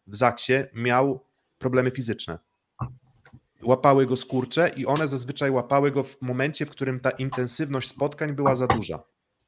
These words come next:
No i teraz tak, może, może Nikola Grbicz, obserwując Marcina Janusza,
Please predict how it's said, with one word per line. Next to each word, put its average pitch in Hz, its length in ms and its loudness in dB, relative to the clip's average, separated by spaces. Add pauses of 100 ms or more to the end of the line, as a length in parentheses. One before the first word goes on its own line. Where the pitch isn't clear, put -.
(800)
No 156 80 2
i 151 60 2
teraz 151 320 2
tak, 82 220 -2
może, 110 720 2
może 139 320 -2
Nikola 127 360 0
Grbicz, 104 380 -8
obserwując 123 600 -4
Marcina 123 360 -6
Janusza, 107 420 -4